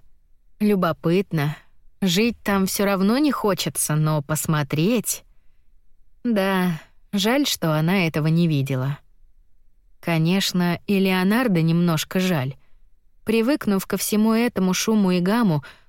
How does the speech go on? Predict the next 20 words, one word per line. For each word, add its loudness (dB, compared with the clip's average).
он 0
оказался 0
в 2
изоляции. -2
Обидно, 0
наверное. 0
Ещё 0
и 2
мать. -2
«Здесь 0
много 2
красивых 0
мест. 0
Можно 2
ездить 2
верхом. 0
У 0
нас 0
хорошая 0
библиотека. 0